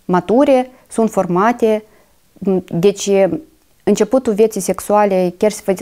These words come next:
se fac și studii largi. La noi în țară nu am găsit niciunul, chiar eram interesată care ar fi vârsta medie de debut a vieții sexuale și eu pot să zic că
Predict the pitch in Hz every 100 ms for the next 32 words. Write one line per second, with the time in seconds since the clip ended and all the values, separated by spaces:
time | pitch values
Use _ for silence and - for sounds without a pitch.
0 | - - 196 196 - 196 - 311 202 180
1 | 170 196 - - - - 196 220 226 214
2 | 208 208 202 190 220 233 196 190 196 185
3 | - 190 185 214 220 202 196 185 180 180
4 | 202 202 - 233 240 202 - 190 175 170
5 | 180 214 180 - 185 170 190 185 165 170
6 | 160 165 170 165 - - 180 180 202 180
7 | 180 180 170 170 - 185 226 262 - -
8 | - - - 208 202 - 196 202 202 202
9 | 190 214 - 202 196